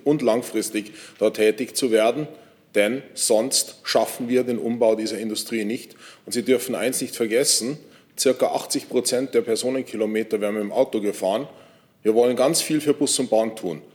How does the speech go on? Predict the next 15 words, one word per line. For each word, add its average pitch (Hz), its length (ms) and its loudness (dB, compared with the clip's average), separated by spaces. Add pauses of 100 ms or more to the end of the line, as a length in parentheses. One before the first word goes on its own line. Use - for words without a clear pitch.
(100)
Bus 123 200 2
und 117 120 -4
Bahn 120 220 2
brauchen 123 380 2
ganz 123 220 -2
starke 131 380 0
Unterstützung, 120 640 -4
nicht? 107 180 -6
Die 113 60 -8
sind 110 220 -10
massiv 117 440 -6
eingebrochen. 120 720 -4 (680)
Aber 131 580 2 (180)
wir 113 220 4
werden 135 460 2